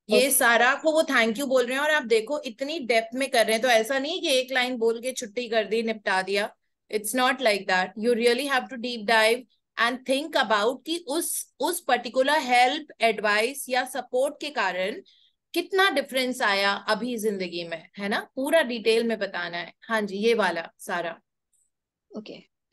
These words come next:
Speaker 2: Sarah, I want to thank you for the time that you encouraged me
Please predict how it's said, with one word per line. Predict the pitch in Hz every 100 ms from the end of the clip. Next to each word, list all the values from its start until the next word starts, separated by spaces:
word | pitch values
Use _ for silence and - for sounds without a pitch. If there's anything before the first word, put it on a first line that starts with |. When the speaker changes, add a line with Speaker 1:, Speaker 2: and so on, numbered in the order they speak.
| _ _ _ - -
Speaker 2:
Sarah, | 208 190 202 262 - _ - 220
I | 214
want | 208 208 262 269
to | 269 - 190
thank | 202 214 -
you | 254 277 - _ -
for | 214
the | 220 294 294
time | 202 175 180 240 254 214 208
that | 214 214
you | 233 -
encouraged | 208 214 - 202 247 254 - 202
me | 196